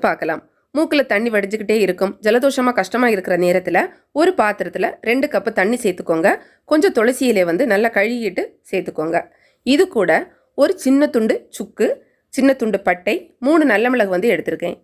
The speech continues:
இந்த அளவு எப்படி இருக்கணும்னா, துளசி இலை வந்து நாலு பங்கு, சுக்கு வந்து ரெண்டு பங்கு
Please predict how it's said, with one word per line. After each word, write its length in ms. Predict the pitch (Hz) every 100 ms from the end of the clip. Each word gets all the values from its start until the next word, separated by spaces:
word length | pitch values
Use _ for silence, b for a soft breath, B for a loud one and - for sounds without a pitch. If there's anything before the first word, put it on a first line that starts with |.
| -
இந்த 100 | 226 202
அளவு 180 | 254 320 247
எப்படி 180 | 196
இருக்கணும்னா, 400 | 208 190 175 165 254 b b b -
துளசி 320 | 311 330 294
இலை 120 | 240 185
வந்து 140 | 208 226
நாலு 180 | 185 214 208
பங்கு, 240 | 160 220 466 b b -
சுக்கு 240 | 294 330 269
வந்து 160 | 214 180
ரெண்டு 180 | 190 226
பங்கு 240 | 208 180